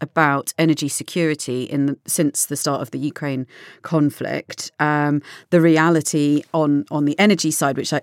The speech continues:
you know, is obviously a slightly different issue to, to, uh, production of steel, but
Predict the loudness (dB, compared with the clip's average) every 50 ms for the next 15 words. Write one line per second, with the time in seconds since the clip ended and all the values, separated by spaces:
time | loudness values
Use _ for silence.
0 | -4 0 4 4 4 6 4 2 2 0 -2 0 0 -2 0 2 2 2 2 0
1 | -2 _ 0 0 0 0 -2 -2 -4 -4 -2 -2 -2 -2 0 -2 -4 -4 -4 -4
2 | -6 -8 -8 -6 -2 0 0 0 0 -2 -2 -4 -4 -2 -4 -4 -6 -10 -12 -10
3 | -6 -4 -4 -4 -4 -4 -6 -4 -6 -4 0 0 2 2 0 -2 -4